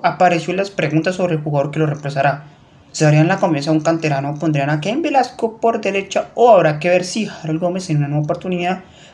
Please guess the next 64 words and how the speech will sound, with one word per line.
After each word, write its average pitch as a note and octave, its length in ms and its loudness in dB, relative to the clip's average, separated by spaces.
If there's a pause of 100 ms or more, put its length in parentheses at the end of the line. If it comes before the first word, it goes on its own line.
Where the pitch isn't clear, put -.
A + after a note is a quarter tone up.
pese G#3+ 220 0
a F#3 60 -2
que F3 100 -6
se - 140 -2
habla D3+ 220 4
de F#3 140 2
tener D3+ 320 -2 (100)
todo G#3+ 220 6
listo A3 240 0
con G#3+ 120 2
el E3+ 80 0
Deportes D3 520 -4
Tolima? F3+ 400 -2 (260)
Esa E3 180 2
semana D3+ 340 2
era F3 280 0
clave G3+ 220 0
para F#3+ 200 0
que F#3 60 -8
el F3+ 80 -6
defensor C#3+ 340 -6
de D#3 100 0
veintinueve D#3+ 340 0
años E3 200 0
acortara D3+ 340 -4
su D#3 120 -4
salida. F#3+ 240 -6
Sin F3+ 160 -2
embargo, C#3 380 0 (420)
la D3 120 6
baja D#3 180 6
del C3+ 140 -4
capitán D3 360 -2
ha F#3 60 -2
puesto F#3 240 -6
las F3+ 100 -4
cosas D#3 260 -4
bastante D3+ 480 -2
más F3+ 160 -2
difíciles F3+ 320 -2
para D3 320 -4
poder D3+ 160 -4
convertirse F3+ 600 -6
en F3 160 -6
variante D3 360 -2
de E3 40 0
Nilson D#3 340 -2
Castellón D#3 420 0
en E3 100 -2
el D#3+ 80 -8
conjunto D3 380 -8
pijao. B2+ 340 -8 (160)
Ahora G3 260 8
Gómez A#3 260 4
tendrá F3 220 0
que D3+ 100 -2
cumplir F3 300 -4
su G3+ 160 -8
contrato D#3 460 -2
y F#3+ 40 -4
esperar D3+ 360 -4
que E3 80 -4
Alfredo G#3+ 420 0
Arias G#3 340 -2